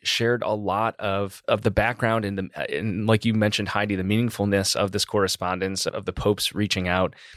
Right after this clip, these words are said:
And I think that the tenor of the apology as well from the Vatican official,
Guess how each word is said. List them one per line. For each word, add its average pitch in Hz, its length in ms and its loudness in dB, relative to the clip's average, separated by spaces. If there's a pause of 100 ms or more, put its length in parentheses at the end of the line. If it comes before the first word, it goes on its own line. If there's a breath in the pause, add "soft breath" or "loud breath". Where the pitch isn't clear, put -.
And 104 100 4
I 131 40 2
think 147 240 0
that - 200 -2
the 113 80 -2
tenor 110 640 0
of 101 240 -4
the 95 200 2
apology 110 540 0
as 92 140 -4
well 104 140 2
from 101 120 -8
the 92 80 -4
Vatican 101 380 -2
official, 95 520 0